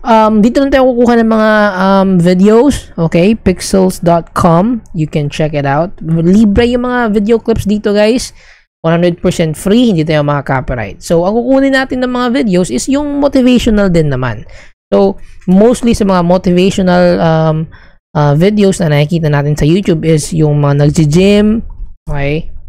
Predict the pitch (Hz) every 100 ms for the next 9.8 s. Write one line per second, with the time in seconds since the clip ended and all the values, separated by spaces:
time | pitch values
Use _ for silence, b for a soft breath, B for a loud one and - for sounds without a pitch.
0 | - _ _ _ - 185 143 - 131 131
1 | 127 110 - - _ - 170 - - -
2 | - b b _ _ 156 156 160 165 147
3 | 147 143 143 151 143 170 240 277 - _
4 | _ _ _ _ _ _ _ _ _ _
5 | 135 147 180 151 131 135 131 135 131 -
6 | 143 135 131 147 147 180 - b b b
7 | b b _ _ 131 123 135 156 147 139
8 | 180 147 135 139 135 143 139 139 139 135
9 | 131 135 127 - 143 147 151 208